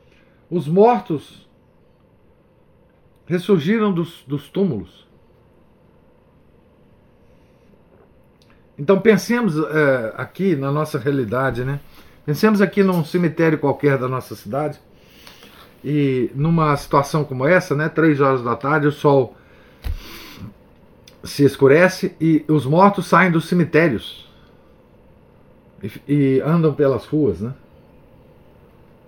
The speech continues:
Que coisa apavorante, né? S-, seria essa cena, né?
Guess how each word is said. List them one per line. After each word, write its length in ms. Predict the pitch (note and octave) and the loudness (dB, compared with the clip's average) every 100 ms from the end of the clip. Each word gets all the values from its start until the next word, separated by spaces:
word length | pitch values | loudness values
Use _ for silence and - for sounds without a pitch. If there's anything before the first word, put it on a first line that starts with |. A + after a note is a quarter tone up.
| - - - - _ - - - - _ - - - | -20 -20 -20 -20 _ -20 -20 -20 -20 _ -20 -20 -16
Que 100 | B2 | -4
coisa 320 | D#3+ E3+ E3 | 2 4 4
apavorante, 960 | - D#3 - D#3+ E3 C#3+ E3 D3 - | 2 -2 0 2 4 4 4 2 -2
né? 160 | C3 D3+ | -2 -2
S-, 200 | D3 - | -6 -14
seria 640 | - - C#3+ C3 C#3 C3 A2 | -18 0 4 6 6 4 2
essa 300 | C3+ C#3 C#3 | -4 -4 -4
cena, 440 | - - D#3+ C#3+ | -6 -2 0 0
né? 220 | A2+ D#3+ | -2 -6